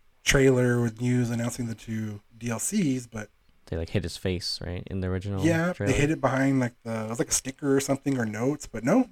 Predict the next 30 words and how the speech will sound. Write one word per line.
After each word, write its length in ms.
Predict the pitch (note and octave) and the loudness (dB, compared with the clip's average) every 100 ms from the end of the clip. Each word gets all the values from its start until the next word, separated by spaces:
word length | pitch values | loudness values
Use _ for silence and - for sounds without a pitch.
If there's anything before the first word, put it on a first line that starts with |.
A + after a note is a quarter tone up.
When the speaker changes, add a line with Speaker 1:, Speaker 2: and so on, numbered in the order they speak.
| - | -4
Speaker 1:
now 280 | B2+ C3+ D#3 | -2 2 4
we 120 | D#3 | 4
have 140 | C#3+ C#3+ | 2 2
to 40 | |
get 160 | E2+ C3+ | 0 2
Speaker 2:
Yeah. 60 | |
Speaker 1:
a 40 | B2+ | 2
full 300 | A2 D3+ D3 | 0 0 2
look 200 | C#3+ - | 2 4
at 140 | F3+ | 4
it, 220 | G3 G3+ - | 6 4 0
and 480 | A2+ A2 A2+ A3 - - _ - - - - - - | -6 -4 -4 -6 -12 -20 _ -20 -20 -20 -20 -14 6
it's 100 | - | 12
actually 200 | C4 D4+ | 12 12
a 40 | |
pretty 340 | C4 A#3 A#3+ A3 | 6 8 8 8
interesting 360 | G3 A3+ - | 6 4 4
design. 600 | G3+ F#3 D#3+ A#3 D3 B2 - | 4 4 4 4 2 0 -4
Like, 120 | A#2+ - | -10 -2
uh, 160 | B2 | 0
what 140 | B2 D#3+ | 4 4
did 100 | C#3+ | 4
you 100 | G3 | 2
think 160 | C#3 | 2
of 120 | A#2+ | 2
it 60 | A#2+ | 0
when 80 | A#2 | 0
you 60 | D3+ | -2
saw 240 | - | 0
it? 60 | A2 | -2